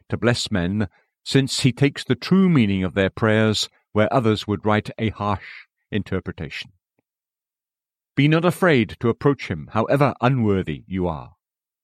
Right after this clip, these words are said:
for he will put the best construction upon your broken petitions, and interpret them always to your gain. His disciples may severely criticize one another,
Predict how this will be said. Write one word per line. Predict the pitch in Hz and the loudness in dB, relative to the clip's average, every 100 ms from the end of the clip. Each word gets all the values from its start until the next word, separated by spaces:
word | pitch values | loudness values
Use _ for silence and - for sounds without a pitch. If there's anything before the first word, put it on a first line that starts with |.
| _ | _
for | - 104 | -2 2
he | 143 | 4
will | 147 | 4
put | - 165 - | 4 0 0
the | 123 | -2
best | 104 156 - | 0 0 -2
construction | - 170 - 156 - 110 113 | -4 -2 -2 -4 -4 -2 -2
upon | 117 120 113 | 0 0 2
your | 110 | 0
broken | 95 117 120 135 | 2 0 0 -4
petitions, | - - 98 - 60 - - - _ _ _ | -6 -8 -10 -12 -20 -14 -10 -10 _ _ _
and | 107 120 | 0 2
interpret | 127 - 165 160 - | 2 2 0 0 -2
them | 156 147 | -2 2
always | 170 151 95 120 - - _ | 2 4 2 -2 -8 -12 _
to | - | -4
your | 95 101 98 | 0 2 2
gain. | 85 78 69 64 - _ _ _ _ _ _ _ _ _ _ | 0 -8 -10 -18 -20 _ _ _ _ _ _ _ _ _ _
His | 156 151 | 0 2
disciples | 147 - 202 139 139 165 - | 2 4 2 2 2 0 0
may | 123 127 | 0 2
severely | - 117 151 175 139 | 2 2 2 2 0
criticize | - 190 180 120 104 95 | 0 -2 0 0 -2 0
one | 107 131 | 0 0
another, | 107 175 110 | 0 -2 -4